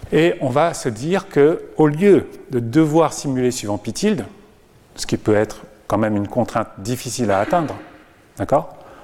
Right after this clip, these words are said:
Parce que simuler suivant certaines distributions, c'est possible que pour une famille restreinte de distributions, d'accord ? Par contre, avoir une chaîne de Markov qui a pi tilde pour di-, pour loi invariante,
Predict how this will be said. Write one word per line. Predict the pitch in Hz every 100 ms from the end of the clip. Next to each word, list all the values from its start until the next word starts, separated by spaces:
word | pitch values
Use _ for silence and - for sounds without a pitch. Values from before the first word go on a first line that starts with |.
| -
Parce | 127 -
que | 113 107
simuler | - - 127 127 127 127 -
suivant | - 120 101 92
certaines | - - - - 123 104 101
distributions, | 104 - 98 95 -
c'est | - -
possible | 110 - 156
que | - 107
pour | - 101
une | 98
famille | 107 127
restreinte | 123 131 - 135
de | 107
distributions, | 92 - 95 92 - - _ _ _ -
d'accord ? | - 147 - - - - -
Par | - -
contre, | - 226 - - - - _ - _
avoir | 139 127 156
une | 143
chaîne | 127 147
de | 139
Markov | 131 - 156 139 - - - - -
qui | 135
a | 104
pi | - 151
tilde | - 175 120
pour | 113 - 104
di-, | 113
pour | 139 117 107
loi | 110
invariante, | 98 92 104 202 -